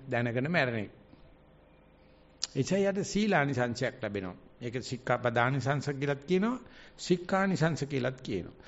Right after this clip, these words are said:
ඉතින් මේක අපිට දරුවන්ට දෙන්න බෑ, අල්ලපු ගෙදරට දෙන්න බෑ. සතුටු වෙන්න අඩු ගන්න මට පුළුවන් වුණානේ. කවදාකවත් තමන්ගේ මට්ටමින් අනුන් හිතන්න යන්න එපා. හිතෙනවා කරගෙන යනට අනේ කොච්චර වටිනවද අම්මට මේ ටික කියලා දෙන්න නැත්තම්,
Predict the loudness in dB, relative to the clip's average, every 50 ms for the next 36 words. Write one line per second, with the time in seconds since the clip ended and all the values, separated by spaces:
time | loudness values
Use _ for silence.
0 | -20 -20 -12 -10 -6 -4 -2 0 2 2 2 2 2 2 0 0 0 -2 -2 -2
1 | -2 -2 0 0 0 0 0 0 0 2 0 0 0 0 0 0 0 0 0 0
2 | -2 -2 -2 0 0 0 0 2 2 2 2 2 2 2 2 2 0 0 0 -2
3 | -2 -4 -6 -12 -20 -20 -20 -20 -20 -20 -6 -2 0 0 0 0 -2 0 2 2
4 | 2 2 2 2 0 0 0 0 0 0 0 0 0 0 0 0 2 2 2 4
5 | 4 4 4 4 2 2 0 0 0 0 0 -2 -2 -6 -8 -12 -16 -20 -20 -20
6 | -20 -20 -20 -20 -20 -20 -20 -20 -20 -20 -20 -20 -20 -20 -20 -20 -20 -20 -20 -6
7 | -2 0 0 0 0 0 -2 -2 -2 0 0 0 2 2 2 2 2 2 2 0
8 | 2 0 -2 -2 -2 -2 -2 -2 -2 -2 -2 -2 -4 -4 -4 -4 -4 -4 -4 -6
9 | -4 -4 -2 -2 -4 -4 -6 -8 -6 -6 -6 -6 -8 -8 -10 -10 -12 -12 -14 -14
10 | -20 -20 -20 -20 -20 -20 -20 -20 -20 -20 -20 -20 -20 -20 -20 -20 -20 -20 -20 -20
11 | -20 -20 -20 -20 -20 -20 -20 -20 -20 -20 -20 -6 -2 0 4 6 6 6 6 6
12 | 4 2 2 2 2 2 0 0 0 -2 0 0 -2 -2 -2 -2 -4 -4 -6 -6
13 | -4 -4 -2 -2 -2 -2 -4 -4 -4 -4 -4 -4 -4 -2 -2 -2 -4 -4 -4 -4
14 | -4 -4 -4 -6 -6 -4 -4 -4 -2 -2 -2 -2 -2 -2 -2 -4 -6 -6 -8 -8